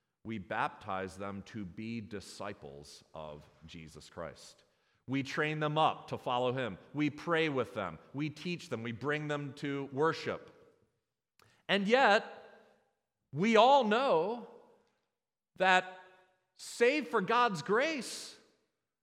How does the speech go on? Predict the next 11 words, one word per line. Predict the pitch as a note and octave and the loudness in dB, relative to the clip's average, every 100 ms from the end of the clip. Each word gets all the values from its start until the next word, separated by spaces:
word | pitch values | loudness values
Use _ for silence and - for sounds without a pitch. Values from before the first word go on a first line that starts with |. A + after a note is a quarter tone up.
| _ _ _ _ - | _ _ _ _ -2
none | E3+ C4+ D#4 | 4 4 6
of | G#3+ | 6
our | A#3+ A3 | 6 4
children, | - B3+ C#4+ F#3+ G3 A#3 A3+ - - _ | 4 4 4 2 0 -2 -8 -16 -20 _
despite | G#3 - A#3+ B3 | -2 2 4 6
our | B3 | 6
best | G#3 A#3 - | 6 4 2
efforts, | B3 C4+ A#3+ A3 | 2 2 2 0
would | A3+ G3 | -4 -2
come | A#3 A#3 | -2 0
to | A#3 A#3 | 4 6